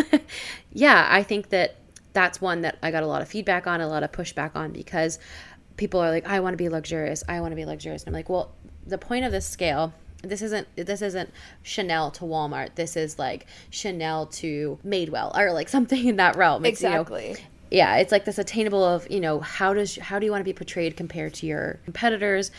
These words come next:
Speaker 1: How do you wanna c-, be portrayed compared to, like, I, I'll call them role models, which are, like, brands that the client really likes or looks up to.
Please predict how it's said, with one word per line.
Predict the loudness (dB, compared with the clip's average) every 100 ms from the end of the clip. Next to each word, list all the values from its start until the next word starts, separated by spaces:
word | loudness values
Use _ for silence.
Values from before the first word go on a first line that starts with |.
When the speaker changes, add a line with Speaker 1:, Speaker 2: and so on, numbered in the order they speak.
| -16 -16
Speaker 1:
How | -6 -2 0
do |
you | 0
wanna | -4 -8
c-, | -12 -20 -6
be | -6
portrayed | -6 -6 -6 -6
compared | -8 -6 -6
to, | -6
like, | -10 -6
I, | -8 -6
I'll | -8
call | -6 -6
them | -6 -6
role | -6 -4
models, | -2 0 -2 -4
which | -8
are, | -6
like, | -6 -6 -14 -20 -6
brands | -2 0 -2 -4
that | -4 -4 -4 -18 -20 -20 -18
the | -8 -8
client | -6 -8 -6 -6
really | -8 -8
likes | -6 -6 -6 -10
or |
looks | -8 -8 -10
up | -8
to. | -4 -2